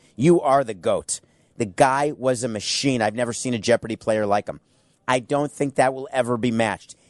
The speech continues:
He is the Michael Jordan of Jeopardy! Never to be matched. No matter how many young players like Holzhauer come along pretending they're LeBron or Kobe, you will never match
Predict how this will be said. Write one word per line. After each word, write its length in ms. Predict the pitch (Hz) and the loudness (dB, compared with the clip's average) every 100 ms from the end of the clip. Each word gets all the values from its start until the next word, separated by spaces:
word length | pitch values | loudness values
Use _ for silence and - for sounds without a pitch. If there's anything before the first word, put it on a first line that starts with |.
| _ | _
He 240 | - 170 | 0 4
is 160 | 175 139 | 4 2
the 100 | 165 | 0
Michael 600 | 139 139 151 160 190 180 | 2 2 2 0 -2 -4
Jordan 680 | 143 - 147 139 139 135 127 _ - | -4 2 4 4 2 -4 -6 _ 0
of 220 | 131 117 | 0 0
Jeopardy! 580 | - 127 - 107 90 - _ _ | 0 0 0 -6 -8 -10 _ _
Never 460 | 123 147 165 180 170 | 2 6 4 2 -4
to 180 | - | -4
be 140 | 170 170 | 0 2
matched. 580 | 151 131 95 - - - - _ | 2 0 -2 -8 -16 -18 -20 _
No 100 | 143 | 0
matter 280 | 143 143 131 | 2 2 0
how 320 | - 165 202 | -2 0 0
many 320 | 208 208 196 | 0 0 0
young 340 | 170 170 180 175 | 4 4 4 -4
players 600 | - 175 160 131 120 - _ | -2 0 0 -2 -6 -14 _
like 220 | - 147 - | 2 2 2
Holzhauer 680 | 160 185 - 151 147 147 - | -2 -2 -4 -4 -2 -2 -4
come 200 | 170 175 | -4 -2
along 480 | 165 156 147 131 - _ _ | 0 2 0 -2 -10 _ _
pretending 500 | 139 - 160 170 165 | -4 0 2 4 6
they're 140 | 160 151 | 6 6
LeBron 500 | 131 101 151 160 170 | 2 4 4 4 2
or 100 | 165 | 0
Kobe, 500 | 151 160 120 101 92 _ _ _ - | 6 6 6 -2 -6 _ _ _ 4
you 180 | 143 | 8
will 160 | 151 143 | 8 6
never 420 | 131 143 160 170 | 6 6 6 4
match 640 | 165 156 131 - - - | 2 2 0 -4 -10 -14